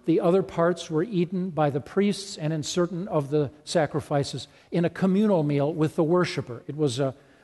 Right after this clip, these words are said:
a re-knitting together of a, a torn and frazzled relationship. The second main thing that was done there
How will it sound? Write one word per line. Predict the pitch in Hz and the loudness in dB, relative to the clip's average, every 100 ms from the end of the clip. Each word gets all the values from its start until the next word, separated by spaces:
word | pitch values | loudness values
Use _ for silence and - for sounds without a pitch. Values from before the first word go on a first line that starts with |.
| - | 0
a | |
re-knitting | 151 160 208 214 190 190 185 175 | 2 4 4 4 4 4 4 2
together | 165 131 156 147 131 | 0 2 2 2 0
of | 139 139 | -2 0
a, | 131 - - _ - | -2 -4 -20 _ -6
a | 147 | -6
torn | - - 180 175 | -4 2 4 4
and | 170 151 | 2 0
frazzled | - 165 165 139 151 139 | 0 2 4 2 0 0
relationship. | 147 147 151 143 135 - 139 _ _ _ - | 2 4 4 2 -4 -10 -14 _ _ _ -6
The | 180 | -2
second | - 285 285 214 | 4 4 4 4
main | 190 180 | 4 2
thing | 165 185 175 | 2 2 2
that | 165 | 2
was | 160 131 | 0 0
done | 165 160 160 | 2 2 4
there | 165 170 | 2 0